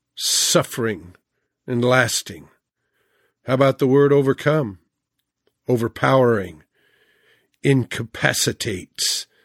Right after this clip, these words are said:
or disables. These two words, folks, I feel are much needed for the church to embrace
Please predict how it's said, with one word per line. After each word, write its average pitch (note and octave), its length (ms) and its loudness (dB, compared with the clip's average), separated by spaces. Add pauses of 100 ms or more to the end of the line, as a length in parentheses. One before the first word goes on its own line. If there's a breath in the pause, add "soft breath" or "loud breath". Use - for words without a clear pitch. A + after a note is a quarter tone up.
(420)
or A#2 120 -4
disables. A2 1120 -2 (1200)
These D3+ 320 2
two F3+ 220 2
words, E3 420 4
folks, C3 420 0
I C3 120 2
feel C#3 600 2
are A#2+ 160 0
much C3 640 0
needed C3+ 500 2
for - 140 -10
the A2+ 140 -2
church - 640 -2
to B2+ 200 -2
embrace A#2 880 0